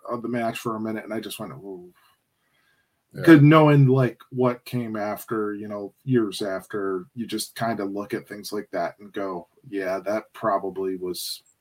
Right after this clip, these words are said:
Speaker 1: one of those moments," you know?
Speaker 2: Yeah.
Speaker 1: Uh, but I also thought the, I actually remembered the finish of this match, believe it or not. Like, uh,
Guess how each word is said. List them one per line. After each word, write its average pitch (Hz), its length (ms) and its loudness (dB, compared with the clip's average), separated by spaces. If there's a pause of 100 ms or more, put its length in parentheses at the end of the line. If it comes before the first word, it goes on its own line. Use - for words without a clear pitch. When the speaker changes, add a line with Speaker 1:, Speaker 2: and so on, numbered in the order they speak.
(960)
Speaker 1:
one 117 180 -2
of 101 100 -6
those 98 240 -6
moments," 92 480 -6
you 101 120 -2
know? 101 260 -4 (760)
Speaker 2:
Yeah. 123 100 6
Speaker 1:
Uh, 139 340 10 (540)
but 147 360 8 (100)
I 143 200 10
also 160 580 10
thought 131 640 6 (140)
the, 135 680 6 (380)
I 180 160 10
actually 240 320 6
remembered 196 480 6
the 135 80 2
finish 165 640 4
of 107 160 -4
this 107 240 -6
match, 113 280 -4
believe 123 220 0
it 113 100 -6
or 113 80 -4
not. 110 280 -4
Like, 117 180 -8 (200)
uh, 117 240 -4